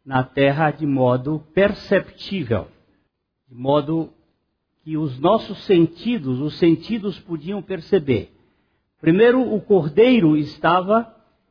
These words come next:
encarnado no Jesus histórico. Sendo batizado, Jesus saiu da água, e eis que lhe abriram os céus,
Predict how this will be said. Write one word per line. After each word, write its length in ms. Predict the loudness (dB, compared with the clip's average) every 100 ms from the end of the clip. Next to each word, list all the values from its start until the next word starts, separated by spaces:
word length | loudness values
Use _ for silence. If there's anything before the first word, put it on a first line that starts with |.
| -10
encarnado 960 | -10 -4 -2 0 2 2 2 0 -4 -6 _ _ -10
no 140 | -8
Jesus 480 | -2 -2 0 -2 -2
histórico. 640 | -6 -6 0 0 0 -8
Sendo 360 | -4 0 0 0
batizado, 680 | -2 -4 -6 0 0 0 -2
Jesus 720 | 0 0 0 -2 -4 -6 -20 _ _ _
saiu 460 | _ -2 2 2 2
da 120 | 0
água, 600 | 2 2 0 2 0 0 _ _ _ _ _ _ _ _ _ _ _ _ _ _ _ _ _ -12
e 180 | 0 4
eis 420 | 6 6 4 -2
que 200 | 2 4
lhe 220 | 4 4
abriram 680 | 4 4 4 4 6 4 4
os 100 | 0
céus, 640 | 0 2 2 2 -10 -20